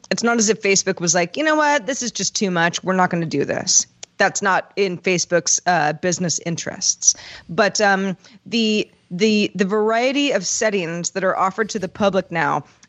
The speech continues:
and I think that they're in good faith. These are all settings that if you understand those settings, you go, "Okay,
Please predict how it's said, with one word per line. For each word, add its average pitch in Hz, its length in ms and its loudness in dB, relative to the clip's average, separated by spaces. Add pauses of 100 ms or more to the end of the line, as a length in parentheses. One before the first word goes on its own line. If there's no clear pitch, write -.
and 247 100 4
I 240 80 4
think 359 240 0
that 370 160 0
they're 254 200 4
in 226 280 2
good 269 220 -2
faith. - 580 -2 (220)
These 233 180 -2
are 247 140 2
all 269 160 2
settings 262 400 0
that 202 240 -2 (140)
if - 200 -2
you 277 180 0
understand 320 640 0
those 196 160 2
settings, 165 540 0
you 226 100 -2
go, 240 300 2
"Okay, 339 500 0